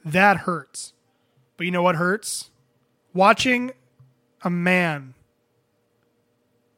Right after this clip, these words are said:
having the life squeezed out of him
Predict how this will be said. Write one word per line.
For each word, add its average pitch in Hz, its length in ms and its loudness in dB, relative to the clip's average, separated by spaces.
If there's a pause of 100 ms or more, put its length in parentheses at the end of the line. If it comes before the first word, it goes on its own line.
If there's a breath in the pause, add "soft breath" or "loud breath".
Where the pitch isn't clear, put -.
(280)
having 196 380 0
the 170 120 -2
life 165 680 -4
squeezed 185 760 -4
out 165 180 -2
of 156 100 -4
him 147 260 -16